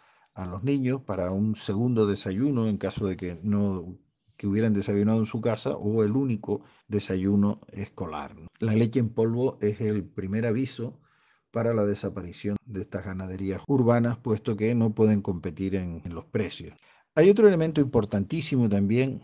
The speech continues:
que quiero mencionar, que es la aparición también en los barrios periféricos de las ciudades de las primeras granjas avícolas.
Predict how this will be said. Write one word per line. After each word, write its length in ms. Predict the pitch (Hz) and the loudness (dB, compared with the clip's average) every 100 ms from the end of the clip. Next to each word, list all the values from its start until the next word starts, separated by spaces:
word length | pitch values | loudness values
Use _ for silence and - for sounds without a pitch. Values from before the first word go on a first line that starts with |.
| - | -16
que 560 | - 107 98 95 87 78 | -4 2 2 2 -2 -6
quiero 260 | - 107 107 | -2 2 4
mencionar, 560 | 104 98 117 113 120 | 4 2 2 2 0
que 180 | 123 131 | 0 0
es 100 | 143 | 2
la 100 | 151 | 2
aparición 680 | 123 117 101 - 156 180 156 | 4 2 0 -4 -6 -4 -2
también 360 | 123 113 147 | 0 0 0
en 140 | 139 104 | 0 -2
los 100 | 98 | 0
barrios 460 | 117 127 110 95 - _ _ _ _ _ | -2 0 -2 -4 -10 _ _ _ _ _
periféricos 580 | 113 107 113 160 135 113 | -2 0 0 0 2 2
de 80 | 107 | 2
las 140 | 113 | 0
ciudades 440 | 139 135 127 117 117 - _ - | 2 2 4 2 -4 -14 _ -2
de 140 | 120 | 2
las 140 | 127 | 2
primeras 420 | - 123 143 147 120 | 2 2 4 2 2
granjas 360 | 120 120 113 | 2 2 0
avícolas. 640 | 110 104 110 104 - - | -2 0 -2 -4 -10 -14